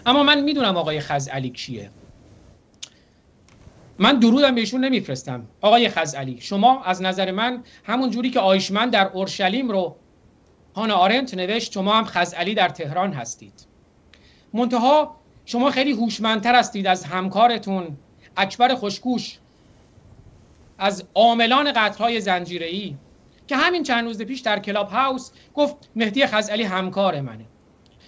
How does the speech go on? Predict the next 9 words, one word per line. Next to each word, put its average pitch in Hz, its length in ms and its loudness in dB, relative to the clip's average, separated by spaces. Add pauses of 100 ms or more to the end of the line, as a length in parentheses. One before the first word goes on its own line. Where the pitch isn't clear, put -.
(160)
شما 233 240 0
خیلی 277 300 0
هوشمندتر 214 800 -2
هستید 233 340 -2
از 196 200 -4
دوست 269 320 -4
صمیمیتون 214 1000 -4 (220)
سعید 247 480 0
امامی 220 760 -2